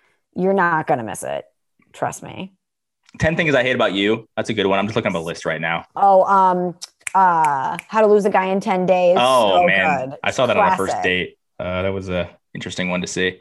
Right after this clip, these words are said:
Speaker 1: Wait, I saw that on a Valentine's Day date. We went to
Speaker 2: Whoa.
Speaker 1: Hibachi, and then we went <laughs> to see in high school How to
Speaker 2: <laughs> That
Speaker 1: Lose a
Speaker 2: is
Speaker 1: Guy in Ten Days.
Speaker 2: a very high school date.
Speaker 1: Oh my God, it was so great. I thought we were so in love.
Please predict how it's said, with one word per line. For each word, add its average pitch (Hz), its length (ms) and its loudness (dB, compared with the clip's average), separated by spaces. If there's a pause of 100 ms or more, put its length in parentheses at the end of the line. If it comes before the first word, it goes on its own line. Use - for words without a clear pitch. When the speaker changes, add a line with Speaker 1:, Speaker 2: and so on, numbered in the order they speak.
(240)
Speaker 1:
Wait, 175 220 -2
I 165 140 -4
saw 170 160 -6
that 160 220 -4
on 170 140 -10
a 175 180 -10
Valentine's 165 560 -8
Day 160 180 -6
date. 160 280 -6
We 175 100 -6
went 180 180 -6
to 190 80 -4
Speaker 2:
Whoa. 90 280 0
Speaker 1:
Hibachi, 175 260 -8
and 80 400 -6
then 220 120 -4
we 240 100 2
went 294 180 0
<laughs> - 140 -10
to 587 100 4
see - 220 -4
in - 80 -4
high 233 220 2
school 165 260 4
How 185 200 2
to 226 60 2
Speaker 2:
<laughs> - 0 -
That 226 200 4
Speaker 1:
Lose 190 60 0
a - 40 -2
Speaker 2:
is 214 60 -2
Speaker 1:
Guy 208 160 2
in 214 80 -4
Ten 202 180 0
Days. - 160 0
Speaker 2:
a - 20 -4
very 95 300 2
high 92 160 -2
school 95 260 -2
date. 98 280 0
Speaker 1:
Oh 262 120 4
my 247 140 4
God, 226 140 4
it 220 60 2
was 226 140 -2
so 202 160 4
great. 196 220 -2
I 196 100 0
thought 196 220 2
we 196 80 0
were 196 340 -2
so 180 280 -6
in - 120 -14
love. - 200 -12